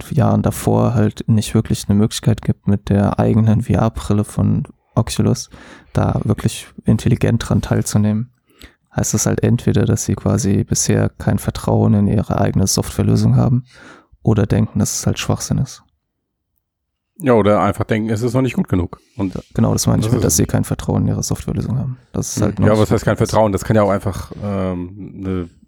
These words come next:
Speaker 2: sinnvolle Selbsterkenntnis sein. Also besser, sie würden es irgendwie machen und es wäre total, ähm, schräg und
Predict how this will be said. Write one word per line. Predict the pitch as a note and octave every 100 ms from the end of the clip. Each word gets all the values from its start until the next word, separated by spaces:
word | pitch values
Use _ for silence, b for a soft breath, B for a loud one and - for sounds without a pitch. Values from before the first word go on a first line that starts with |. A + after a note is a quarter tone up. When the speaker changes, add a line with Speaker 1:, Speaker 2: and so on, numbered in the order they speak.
| B2+
Speaker 2:
sinnvolle | A2+ A2 G2+
Selbsterkenntnis | F#2 A2+ - F2+ F2+ F2
sein. | F2+ F2+
Also | F#2 F2+
besser, | G2 - F#2+ F2+ B B B B
sie | -
würden | G2+ G#2
es |
irgendwie | G#2+ F#2
machen | F#2 G#2+ A2 G#2 A2
und | - G#2
es | F#2+
wäre | G2+
total, | G2+ - F#2+ F#2 F#2+ F#2+ F#2
ähm, | F#2
schräg | - - G2 A#2+ -
und | G2+